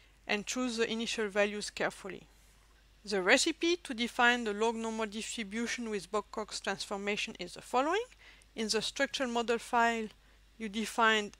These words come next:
in the model input list param pop, eta, param, and lambda, the fixed effect, random effect,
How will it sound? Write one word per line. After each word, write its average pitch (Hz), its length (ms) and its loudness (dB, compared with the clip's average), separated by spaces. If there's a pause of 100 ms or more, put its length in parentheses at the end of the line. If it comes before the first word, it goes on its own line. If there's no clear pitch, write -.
(120)
in 226 140 0
the 214 140 -2
model 220 340 2
input 226 420 -6
list - 480 -4 (240)
param 220 380 4
pop, 220 220 0 (120)
eta, 208 420 -2 (100)
param, 202 420 2 (880)
and 196 160 -2
lambda, 247 380 6 (520)
the 208 120 -2
fixed - 320 -2
effect, 240 420 2
random 214 300 -4
effect, - 480 -4